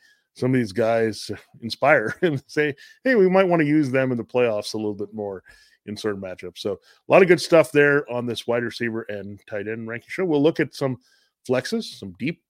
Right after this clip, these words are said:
sleepers, and some prize picks, picks of the week. They're to close the week of shows tomorrow.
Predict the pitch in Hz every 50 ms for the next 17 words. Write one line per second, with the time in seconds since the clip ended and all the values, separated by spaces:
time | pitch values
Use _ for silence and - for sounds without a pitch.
0 | _ _ - - 123 127 - 233 240 208 - - - 131 135 131 156 151 135 _
1 | _ - 131 143 190 240 240 - _ _ 113 90 - - - _ _ - - -
2 | - - - - _ 127 120 110 98 98 87 87 113 175 190 - - _ - -
3 | - - _ _ - 113 107 107 - - 120 113 113 113 110 98 - - _ _
4 | _ - 110 101 110 104 95 107 113 113 - 98 - - 117 104 92 92 - -
5 | - 95 110 151 190 202 196